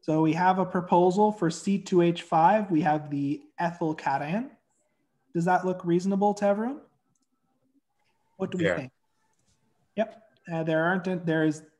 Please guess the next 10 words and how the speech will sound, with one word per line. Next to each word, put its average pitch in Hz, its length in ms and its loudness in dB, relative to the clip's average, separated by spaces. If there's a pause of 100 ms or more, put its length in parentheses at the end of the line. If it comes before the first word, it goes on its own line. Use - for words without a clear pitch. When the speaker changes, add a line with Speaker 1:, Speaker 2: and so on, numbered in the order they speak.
(140)
Speaker 1:
literally 185 420 2
only 165 320 2
one 156 220 0
option 160 480 -4
for 170 160 -6
that 143 320 -6
formula 147 440 -4
permutation. 156 920 -6 (520)
Um, 139 560 -10 (1800)
yeah, 147 180 -14